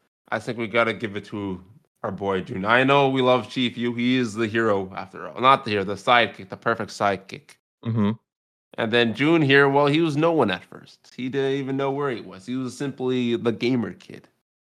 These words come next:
Speaker 1: And then he's taken all these years upon him to improve himself, win
Speaker 2: Mm-hmm.
Speaker 1: back his D S, become the man he wanted to be, the man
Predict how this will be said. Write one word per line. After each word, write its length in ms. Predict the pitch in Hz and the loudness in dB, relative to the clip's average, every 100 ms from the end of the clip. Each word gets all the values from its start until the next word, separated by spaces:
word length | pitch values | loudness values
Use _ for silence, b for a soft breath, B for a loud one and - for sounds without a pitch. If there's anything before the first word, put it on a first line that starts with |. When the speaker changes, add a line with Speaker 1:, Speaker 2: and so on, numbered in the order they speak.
| _ _ - | _ _ -6
Speaker 1:
And 140 | 110 | -2
then 120 | 113 | 2
he's 260 | 127 131 - | 2 2 0
taken 380 | - 143 135 127 | 0 2 4 4
all 180 | 131 | 4
these 240 | 127 127 104 | 4 0 -2
years 260 | 117 110 | -4 -4
upon 360 | 107 - 107 107 | -6 -8 -6 -6
him 100 | 98 | -6
to 80 | 98 | -10
improve 360 | 95 - 117 101 | -16 -14 -16 -14
himself, 480 | 101 - - 95 - _ _ | -16 -16 -16 -16 -16 _ _
win 200 | 127 147 | 2 4
Speaker 2:
Mm-hmm. 80 | 123 | 8
Speaker 1:
back 200 | 101 101 | 8 6
his 180 | 110 - | -2 -6
D 140 | 104 | -6
S, 100 | 98 | -6
become 480 | - - - 151 151 | -8 -6 2 2 6
the 80 | 143 | 4
man 320 | 127 127 120 | 6 4 2
he 120 | 117 | -2
wanted 380 | 113 113 110 101 | 0 2 2 0
to 100 | 95 | -4
be, 300 | 110 107 92 b - | -2 -4 -4 b 0
the 100 | 123 | 2
man 560 | 131 151 147 139 123 | 6 6 6 4 -2